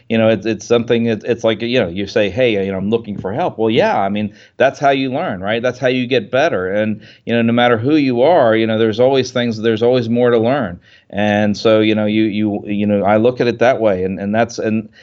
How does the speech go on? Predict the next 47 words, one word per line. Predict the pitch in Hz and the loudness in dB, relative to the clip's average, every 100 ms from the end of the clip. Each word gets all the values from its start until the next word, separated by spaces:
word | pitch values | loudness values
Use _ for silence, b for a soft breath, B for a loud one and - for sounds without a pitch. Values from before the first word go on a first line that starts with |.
| b | b
and | 156 | -2
that's | 165 | -2
the | 185 | 2
way | 165 | 4
it | 156 | 4
was | 147 147 - | 2 0 -2
throughout | 143 143 139 139 | -2 4 2 2
your, | 139 127 | -4 -2
you | 127 | -2
know, | 120 | -2
your | 113 110 | -2 0
working | 120 190 156 101 | 0 -2 -2 -4
years, | 92 107 147 110 | -4 -4 -4 0
right? | 120 143 | 2 2
I | |
mean, | 117 113 | 0 -2
you | 110 110 | -2 -2
know, | 113 | -4
if | 110 120 | -4 0
you | 160 | 2
were | 160 | 4
gonna | 143 127 | 2 0
get | 120 | 0
raises | 104 123 151 131 110 | 0 0 0 -2 -2
and | 110 | 0
if | 107 | 0
you | 127 | -2
were | 147 | -2
gonna | 127 123 | 0 0
improve | 117 104 - 135 143 | 0 -2 -2 -2 0
in | 127 | 0
your | 110 101 | 0 -2
career, | 110 117 165 127 127 B B B | -2 2 4 4 2 B B B
you | 117 | 0
know, | |
you | 117 120 | 2 2
had | 131 127 | 2 2
to | 127 | 0
get | 127 117 | -2 2
better. | 131 185 95 90 | 2 2 -2 -6
And, | 92 101 | -8 -6
and | 113 107 | -4 -2
how, | 127 135 131 | 2 2 2
and, | 113 117 113 | 0 -2 0
you | 117 | 0
know, | 107 | -2
you, | 107 | -6